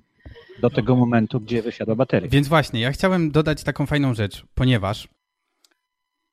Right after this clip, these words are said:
Speaker 2: mam ze sobą coś takiego i to jest powerbank, który ma osiem tysięcy miliamperogodzin. I, y, te rekordery Zooma można zasilać z U S B.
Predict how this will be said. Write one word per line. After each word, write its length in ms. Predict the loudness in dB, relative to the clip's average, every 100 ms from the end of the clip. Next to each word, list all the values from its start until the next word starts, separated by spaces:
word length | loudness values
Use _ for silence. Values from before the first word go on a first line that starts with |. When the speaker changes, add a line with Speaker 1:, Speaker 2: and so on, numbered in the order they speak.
| _ _ _ -20 -20 -20 -20 -12
Speaker 2:
mam 220 | -6 -4
ze 120 | -6
sobą 280 | -8 -6 -6
coś 180 | -6 -8
takiego 380 | -8 -6 -2 -2
i 80 | 2
to 120 | 2
jest 180 | 2 2
powerbank, 600 | 2 2 0 -2 -4 -14 _
który 220 | -6 -2
ma 160 | -2 -2
osiem 220 | -2 -2
tysięcy 360 | -4 -4 -4
miliamperogodzin. 720 | -4 -2 0 0 0 -2 -6 -16 _ _ _ _ _ _ _ _ _
I, 440 | 0 2 0 -2 -8 -20 _ -4
y, 340 | -2 0 -2
te 160 | -4 -4
rekordery 500 | -4 -4 -4 -4 -4
Zooma 300 | -2 0 0
można 320 | 0 0 -2
zasilać 440 | -2 -4 -2 -4 -4
z 80 | -4
U 120 | -2
S 140 | -2
B. 240 | -2 -4